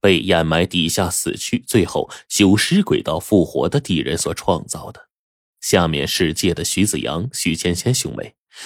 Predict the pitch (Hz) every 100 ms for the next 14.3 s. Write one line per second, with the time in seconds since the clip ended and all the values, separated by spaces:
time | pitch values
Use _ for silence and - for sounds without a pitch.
0 | - - - 123 123 67 - _ - 98
1 | 95 73 - 98 - 87 135 120 - -
2 | 85 - - - 127 _ - - - 208
3 | 196 - 147 143 95 - 90 - 165 -
4 | - - - 95 90 76 - 87 - 69
5 | 69 67 - - _ _ _ _ _ _
6 | _ - 95 82 73 50 - _ _ _
7 | 90 92 90 87 90 101 90 85 90 82
8 | - 57 71 120 - - - - 60 58
9 | 117 _ _ _ - - - 185 - 240
10 | 151 101 156 92 57 78 85 87 78 107
11 | - - 76 104 - 65 - 82 53 80
12 | - 156 110 - - - - 104 87 87
13 | 82 73 82 85 107 85 - 85 82 -
14 | - -